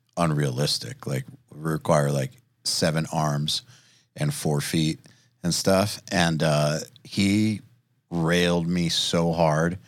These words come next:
He made me feel like such an idiot. And, uh, from that point on, I did two things. I learned how to actually program drums better, took some drum lessons, but also realized that when I'm working with an amazing drummer,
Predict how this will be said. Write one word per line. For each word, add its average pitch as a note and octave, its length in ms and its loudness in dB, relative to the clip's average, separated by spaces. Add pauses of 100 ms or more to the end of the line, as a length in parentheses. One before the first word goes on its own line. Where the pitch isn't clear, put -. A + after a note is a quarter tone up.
(360)
He D#2+ 60 -14
made F#2+ 160 2
me E2+ 100 2
feel F2 300 4
like D2 360 -2 (260)
such - 360 0
an F2 160 0
idiot. E2 460 0 (480)
And, D#2 300 0
uh, C#2 320 0 (480)
from B2 260 2
that C3 200 2
point A#2+ 260 2
on, F2+ 420 4
I F#2 140 4
did E2 220 0
two E2 180 -2
things. - 480 -6 (180)
I E2+ 140 4
learned G2+ 320 2
how G2 100 4
to E2+ 60 2
actually D#2 300 0
program D2+ 440 0
drums D2 300 0
better, C#2+ 400 -2 (380)
took F2 180 -2
some E2 160 0
drum D#2+ 260 2
lessons, C#2 640 -2 (240)
but F#2+ 160 2
also G2+ 580 2 (380)
realized F#2 680 2
that D#2+ 260 2 (220)
when F#2+ 300 4
I'm F2+ 140 2
working A2 380 2
with F#2 160 0
an F2+ 120 2
amazing F#2+ 640 2
drummer, D#2+ 520 0